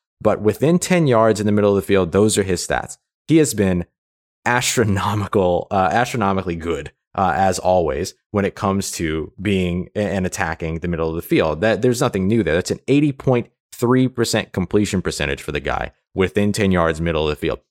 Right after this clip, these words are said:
That's the spot that's gonna be open and vacated for the Saints. And that's where they're gonna wanna, that's where they're gonna want to, to attack.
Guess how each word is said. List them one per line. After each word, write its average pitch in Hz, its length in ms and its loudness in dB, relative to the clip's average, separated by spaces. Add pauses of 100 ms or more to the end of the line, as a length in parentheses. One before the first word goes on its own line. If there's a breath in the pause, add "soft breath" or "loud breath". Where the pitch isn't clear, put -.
(120)
That's 123 220 0
the 202 60 -2
spot 175 240 0
that's 175 140 -2
gonna 156 180 2
be 131 140 4
open 147 280 4
and 113 120 0
vacated 87 640 0 (280)
for 110 540 2 (140)
the 117 60 2
Saints. 151 400 -2
And 104 160 2
that's 120 240 0
where 120 200 6
they're 117 140 6
gonna 107 220 2
wanna, 95 420 2
that's 107 180 2
where 131 140 4
they're 135 140 2
gonna 127 200 2
want 104 380 0
to, 101 360 -2
to 113 140 -2
attack. - 420 -4